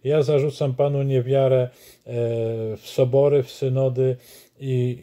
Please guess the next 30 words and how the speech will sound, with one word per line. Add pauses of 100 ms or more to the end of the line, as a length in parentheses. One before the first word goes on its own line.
(300)
i,
i
w
ojców
Kościoła.
Ja
to
powiedziałem
Panu.
A
Pan
sobie
obciął
synodę,
obciął
ojców
Kościoła (260)
i
mówi,
że
ja
Panu
z-,
nie,
że
ja
Panu
zarzucam
niewiarę,
e,